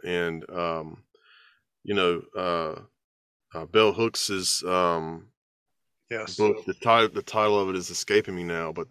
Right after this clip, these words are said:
Speaker 1: but, um, she really writes for women about, you know, what men, what, why men are so cut off from their emotions, but it's so true and beautifully written.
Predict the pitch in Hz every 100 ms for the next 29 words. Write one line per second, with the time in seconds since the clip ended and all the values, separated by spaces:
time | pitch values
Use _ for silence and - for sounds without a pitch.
0 | _ - 98 - _ - 92 87 80 -
1 | 58 _ _ - 127 120 123 147 104 95
2 | 92 - 92 90 117 104 85 80 87 87
3 | - 98 92 85 92 78 95 92 85 -
4 | 80 90 85 - - - 98 101 104 98
5 | 87 92 90 - 92 90 92 87 87 87
6 | 90 92 87 - 92 82 - 107 104 104
7 | 95 - _ _ _ _ _ _ _ -
8 | - 117 117 110 92 85 90 92 101 101
9 | - 90 90 104 95 90